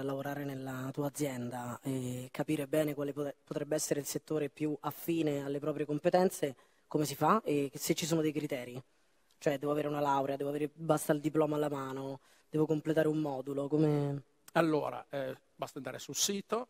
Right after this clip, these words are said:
Speaker 2: N T T Data Italia. Eh, storicamente guardavamo solo al mercato universitario,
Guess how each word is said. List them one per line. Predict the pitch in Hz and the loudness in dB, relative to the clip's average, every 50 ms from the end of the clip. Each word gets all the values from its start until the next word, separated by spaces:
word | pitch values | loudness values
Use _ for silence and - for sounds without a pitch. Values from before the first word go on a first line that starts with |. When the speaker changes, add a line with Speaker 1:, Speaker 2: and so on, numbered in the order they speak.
| _ | _
Speaker 2:
N | - 135 139 135 | -12 -10 -10 -10
T | - 135 - | -12 -12 -10
T | - 139 123 | -10 -8 -6
Data | 131 127 127 127 - - 185 220 254 - | -6 -6 -6 -6 -4 -4 -4 -4 -4 -6
Italia. | 156 131 - - 131 120 127 127 131 143 180 226 285 _ _ _ _ _ _ _ _ _ - | -12 -14 -12 -12 -12 -12 -10 -10 -8 -6 -6 -6 -8 _ _ _ _ _ _ _ _ _ -12
Eh, | - 151 143 131 135 139 135 139 131 - _ _ _ _ _ _ _ _ _ _ _ _ _ _ _ _ _ _ - | -10 -8 -6 -6 -6 -6 -8 -8 -10 -12 _ _ _ _ _ _ _ _ _ _ _ _ _ _ _ _ _ _ -14
storicamente | - - - - 214 220 240 240 - - 196 196 202 214 240 247 - - - 247 262 277 262 - _ _ | -12 -8 0 2 4 4 2 0 0 0 0 2 2 0 0 -2 -2 -2 -4 -4 -4 -4 -6 -10 _ _
guardavamo | - 151 160 160 151 151 147 151 156 156 151 | -6 -2 -2 0 2 2 2 2 2 0 -2
solo | - - - 175 175 170 170 | -6 -4 -4 -4 -2 -2 -2
al | 160 | -2
mercato | 151 139 - - 151 147 _ - 151 143 139 143 151 | -4 -8 -6 -6 -6 -6 _ -8 -8 -8 -8 -10 -12
universitario, | 151 131 139 139 131 - - - - - 127 - - 131 135 156 220 | -10 -8 -8 -8 -8 -12 -14 -18 -18 -18 -18 -20 -18 -18 -16 -16 -16